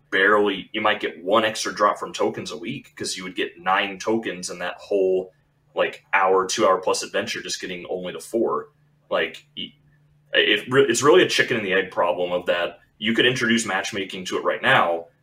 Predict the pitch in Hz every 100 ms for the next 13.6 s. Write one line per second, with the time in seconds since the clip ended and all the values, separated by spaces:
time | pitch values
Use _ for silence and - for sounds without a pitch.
0 | - 92 - - 120 120 110 110 107 104
1 | 104 110 107 104 101 - 101 104 104 -
2 | 107 104 98 92 92 98 98 - _ -
3 | 110 110 107 104 101 104 104 - - _
4 | _ - 117 131 - 180 104 92 92 -
5 | 95 92 92 90 92 92 92 - 143 -
6 | - 101 107 104 104 104 - - _ _
7 | - 101 - - - - 110 98 101 104
8 | - - 127 123 - - 85 - - -
9 | 110 98 90 87 - _ _ _ _ 117
10 | 110 92 90 90 - _ - 110 - 117
11 | 117 110 135 - 98 90 - - 110 92
12 | - - - 104 87 90 87 - 113 113
13 | - - 147 - 85 80